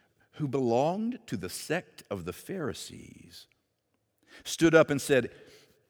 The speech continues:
"It is necessary for them," the new believers, the new Gentile belie-,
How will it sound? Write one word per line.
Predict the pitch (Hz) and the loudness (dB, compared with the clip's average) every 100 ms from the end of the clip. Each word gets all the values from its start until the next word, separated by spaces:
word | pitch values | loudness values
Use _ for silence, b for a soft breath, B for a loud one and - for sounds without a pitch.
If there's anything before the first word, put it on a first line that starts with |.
| _ - - _ _ _ - | _ -20 -20 _ _ _ 0
"It | 117 - | 0 0
is | 180 185 | 0 2
necessary | 190 202 214 185 - 123 113 143 - - _ _ _ _ _ _ b | 2 2 2 0 2 2 4 0 -6 -20 _ _ _ _ _ _ b
for | - 170 | 2 2
them," | 139 185 254 151 90 78 - - _ - - - | 2 2 4 4 0 -8 -18 -20 _ -20 -20 -18
the | 85 101 | -8 -4
new | 107 135 113 | 0 0 0
believers, | 92 107 127 117 98 | -4 -6 -4 -4 -6
the | 123 | -6
new | 139 151 | -4 -4
Gentile | 123 135 135 - 123 117 101 | -4 -6 -6 -8 -8 -4 -4
belie-, | 92 135 | -4 -6